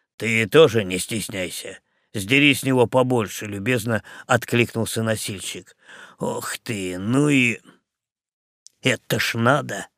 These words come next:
«Слазь с сундука», приказал огромный полисмен,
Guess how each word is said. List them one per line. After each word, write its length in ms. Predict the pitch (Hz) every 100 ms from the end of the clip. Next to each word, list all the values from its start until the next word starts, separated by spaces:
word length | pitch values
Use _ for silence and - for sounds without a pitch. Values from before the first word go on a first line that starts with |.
| _ _ _ _ _ _ _ _ _ _ _ _
«Слазь 560 | - 127 151 180 165
с 60 | -
сундука», 840 | - 175 165 170 147 170 147 104 -
приказал 540 | 113 107 123 120 135
огромный 460 | 127 120 143 135 135
полисмен, 600 | 135 131 120 143 160